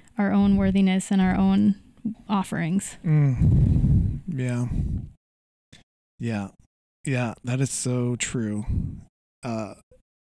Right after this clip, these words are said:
Speaker 2: every time the doubt does get less because I'm with it and then proven that it's just doubt and not reality, like, the, something is really happening.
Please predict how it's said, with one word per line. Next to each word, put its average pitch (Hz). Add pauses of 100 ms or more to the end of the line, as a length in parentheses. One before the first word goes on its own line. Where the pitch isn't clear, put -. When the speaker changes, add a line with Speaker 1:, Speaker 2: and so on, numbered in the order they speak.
(100)
Speaker 2:
every 143
time 123 (920)
the 131
doubt 117 (440)
does 127
get 117
less 104 (800)
because 127
I'm 113
with 120
it 101 (200)
and 120
then 107
proven 117
that 104
it's - (340)
just - (280)
doubt 110 (280)
and 110
not 107 (240)
reality, 101 (120)
like, 107 (560)
the, - (300)
something 160
is 117
really 117
happening. 101